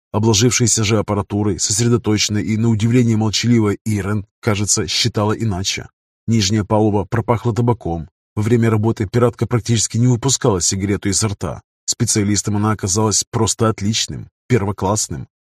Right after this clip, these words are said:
За все годы работы с десятками разных инженеров Ларай еще не встречал кого-то лучше.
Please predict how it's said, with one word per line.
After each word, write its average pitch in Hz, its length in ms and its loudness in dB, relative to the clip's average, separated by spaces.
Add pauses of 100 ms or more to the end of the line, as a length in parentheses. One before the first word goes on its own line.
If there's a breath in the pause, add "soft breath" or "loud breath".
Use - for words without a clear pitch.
(100)
За 120 180 0
все 120 220 2
годы 117 260 4
работы 110 360 0
с 92 100 -2
десятками 104 480 0
разных 101 380 -2
инженеров 101 580 -2
Ларай 113 380 2
еще 107 300 0
не 127 100 4
встречал 113 500 0
кого-то 98 380 -2
лучше. 92 520 -2